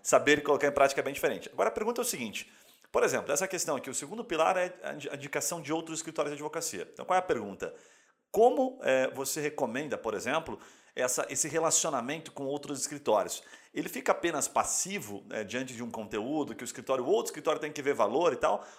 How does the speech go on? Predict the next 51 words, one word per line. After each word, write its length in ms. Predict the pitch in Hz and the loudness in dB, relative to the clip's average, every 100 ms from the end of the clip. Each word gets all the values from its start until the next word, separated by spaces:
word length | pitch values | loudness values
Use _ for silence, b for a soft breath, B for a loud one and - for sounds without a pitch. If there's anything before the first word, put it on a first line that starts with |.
| B | B
Ou 100 | - | 0
eu 80 | 151 | 2
posso, 380 | 185 185 - | 8 8 6
por 140 | - 170 | 4 6
exemplo, 200 | 143 143 | 6 4
passar 220 | 139 175 | 4 4
a 40 | |
mão 100 | 151 | 2
no 60 | 151 | 2
telefone, 540 | 156 123 135 165 165 - B B | 0 0 2 4 4 -2 B B
né, 180 | 123 151 | 0 0
estrategicamente, 680 | 131 131 123 151 - 127 160 | 2 0 2 0 2 0 0
dizer 100 | 147 | -2
assim, 180 | 147 185 | -2 0
"Ô, 220 | 233 269 | 2 4
Paulo, 200 | 240 226 | 6 4
surgiu 260 | 190 170 214 | 2 -4 -2
uma 120 | 208 | 0
causa 300 | 196 196 147 | 2 0 0
aqui, 420 | - 185 202 - B B | -6 -4 -4 -4 B B
né, 60 | 139 | -2
eu 40 | |
tô 140 | 151 143 | 2 0
vendo 140 | 165 | 0
aqui 140 | 151 | -4
que 100 | 185 | -8
você 260 | 143 143 156 | -4 -2 2
atende 480 | 147 151 175 170 131 | 0 2 -2 -4 -8
esse 160 | 120 | -10
tipo 200 | 135 156 123 | -10 -14 -12
de 100 | 107 | -2
causa, 340 | 139 170 156 | 0 0 -2
o 40 | |
que, 60 | - | -4
que 60 | - | 0
você 60 | |
acha 120 | 196 | 2
de 40 | 190 | 0
a 40 | |
gente 80 | 175 | -2
tomar 180 | 151 147 | 2 2
um 40 | |
café?" 480 | 147 104 - 160 - B - | 2 0 2 0 -2 B -18
Como 120 | - | -14
é 20 | |
que 80 | 262 | -8
você 200 | 349 - | -4 0
recomenda 600 | 190 190 175 131 143 139 | 0 2 2 2 0 -2
construir 440 | 120 135 - 135 135 | -4 -6 -8 -8 -6
isso 160 | - | -4
ativamente? 640 | 120 120 117 101 82 - | -4 -2 -2 -4 -10 -12